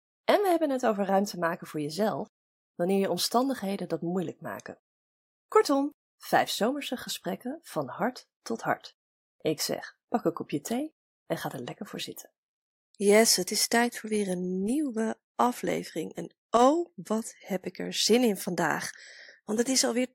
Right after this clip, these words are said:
tijd voor het tweede zomerse gesprek. En vandaag heb ik een hele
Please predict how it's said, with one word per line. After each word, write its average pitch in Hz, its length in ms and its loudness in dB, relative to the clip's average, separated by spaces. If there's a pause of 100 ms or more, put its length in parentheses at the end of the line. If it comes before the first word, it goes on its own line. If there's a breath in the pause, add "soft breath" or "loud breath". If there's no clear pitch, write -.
tijd 214 360 6
voor 196 220 -6
het - 260 -10 (300)
tweede 247 680 4 (100)
zomerse 269 720 2
gesprek. 247 840 -2 (260)
En 185 340 -4 (280)
vandaag 185 500 0
heb - 100 -14
ik - 100 -8
een 185 100 -10
hele 190 600 -2